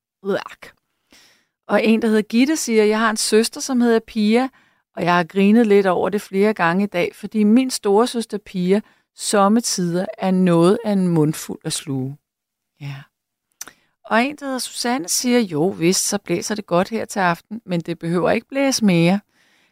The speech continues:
Men det er ingenting i forhold til decemberorkanen i nitten nioghalvfems. Den var heftig. Og kort fra, <clears throat> hvor jeg boede dengang, mistede en kvinde livet, da et træ faldt ned over hendes bil." Puha da,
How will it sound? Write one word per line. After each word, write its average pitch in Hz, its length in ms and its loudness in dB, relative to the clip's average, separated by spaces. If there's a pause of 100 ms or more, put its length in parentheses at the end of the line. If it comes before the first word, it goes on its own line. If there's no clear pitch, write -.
Men 170 140 -8
det 175 80 -2
er - 100 -8
ingenting 247 580 -2
i 247 40 -4
forhold 214 480 -2
til 185 280 -2 (360)
decemberorkanen 175 1160 -6
i 165 100 -6
nitten 160 340 2
nioghalvfems. 180 760 -4 (220)
Den 185 220 2
var 226 80 0
heftig. 185 440 0 (680)
Og 202 100 -8
kort 226 300 -4
fra, 226 320 -2 (600)
<clears throat> 220 320 0
hvor 202 180 2
jeg 196 160 -2
boede 208 340 2
dengang, 196 580 -4
mistede 202 480 0
en 214 140 2
kvinde 185 360 2
livet, 294 460 2 (520)
da - 100 -2
et 269 80 -4
træ - 420 -4
faldt - 280 -8
ned 180 200 -2
over - 240 -2
hendes 175 280 -2
bil." 156 340 -12 (240)
Puha 220 480 -2
da, 170 160 -4